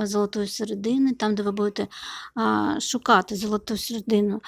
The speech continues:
М, такі якісь, а, дії, які, е,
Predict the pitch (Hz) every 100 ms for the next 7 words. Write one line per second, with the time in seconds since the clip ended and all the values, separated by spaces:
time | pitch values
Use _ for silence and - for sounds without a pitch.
0 | - - - 220 220 240 - 226 240 233
1 | 233 220 - - - 220 220 208 - 220
2 | 196 220 226 214 208 208 226 226 220 -
3 | 285 233 254